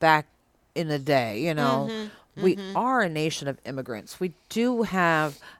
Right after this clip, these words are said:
Speaker 1: a melting pot mentality. We have a mixture of cultures. And things that I've seen in the last four years,
Speaker 2: Mm.
Speaker 1: five years even,
Speaker 2: Mm-hmm.
Speaker 1: coming down to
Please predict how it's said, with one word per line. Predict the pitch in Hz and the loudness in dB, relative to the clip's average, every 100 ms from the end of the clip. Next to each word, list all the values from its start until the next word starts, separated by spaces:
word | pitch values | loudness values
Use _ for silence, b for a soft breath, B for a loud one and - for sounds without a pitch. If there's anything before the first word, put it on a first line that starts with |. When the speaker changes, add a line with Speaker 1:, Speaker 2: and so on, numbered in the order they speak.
| - | -2
Speaker 1:
a | 165 | 0
melting | 156 160 160 165 156 | 6 6 6 0 -4
pot | - 160 135 | -2 0 0
mentality. | 147 135 143 127 113 | -4 -4 -2 0 0
We | 120 165 | -4 -6
have | 185 - - 240 240 - | -8 -10 -6 -4 -4 -6
a | |
mixture | 185 170 - 156 | -6 -6 -2 0
of | 143 | 0
cultures. | - 151 156 156 127 - B B B B B _ - | 0 -2 0 -2 -4 -6 B B B B B _ 0
And | 170 165 156 - _ - - - | 2 2 -2 -14 _ -20 -20 -10
things | - 196 240 | -2 -2 -2
that | 262 | 0
I've | 226 165 | 2 0
seen | - 180 180 | -2 -2 -2
in | 170 | -2
the | |
last | 156 143 147 - | -4 -8 -8 -8
four | 165 139 | -2 -2
years, | 120 180 277 254 160 143 147 - - | -2 0 2 2 2 2 -2 -8 -16
Speaker 2:
Mm. | 156 156 - | -14 -10 0
Speaker 1:
five | 156 220 | 2 2
years | 175 147 143 131 | 2 0 0 0
even, | 143 135 131 123 123 | -2 0 -2 -2 -6
Speaker 2:
Mm-hmm. | 147 143 B B - _ _ _ _ - - - | -12 -16 B B -20 _ _ _ _ -20 -20 -6
Speaker 1:
coming | - 190 185 | 0 0 0
down | 151 165 170 165 | 0 2 2 0
to | 165 - 165 156 147 143 | -6 -2 0 2 2 -2